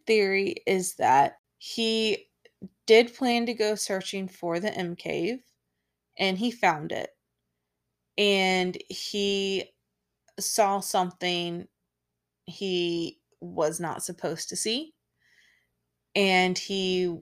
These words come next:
went back to his truck, got his girlfriend, they talked it over, and they decided he was gonna go into hiding. So they drove back out, he parked his truck, he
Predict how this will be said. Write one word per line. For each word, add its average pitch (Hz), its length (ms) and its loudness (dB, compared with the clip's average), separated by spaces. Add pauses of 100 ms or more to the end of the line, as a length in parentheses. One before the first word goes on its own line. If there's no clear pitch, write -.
went 202 220 -2
back - 300 0
to - 100 -8
his 180 160 -4
truck, - 460 -2 (760)
got 180 220 6
his 170 140 -2
girlfriend, 247 720 -2 (260)
they 180 180 -2
talked 180 380 -6
it 175 100 0
over, 247 580 -2 (520)
and 185 540 0
they 180 200 2
decided 170 840 0 (120)
he 196 260 -6
was 180 220 -4
gonna 165 220 -6
go 156 240 -8
into 165 180 -10
hiding. - 560 -8 (380)
So 165 840 4
they 170 140 -4
drove 160 320 -4
back - 240 -6
out, 208 380 2
he 180 120 -8
parked - 380 -8
his - 100 -14
truck, - 460 -2 (500)
he 170 600 -2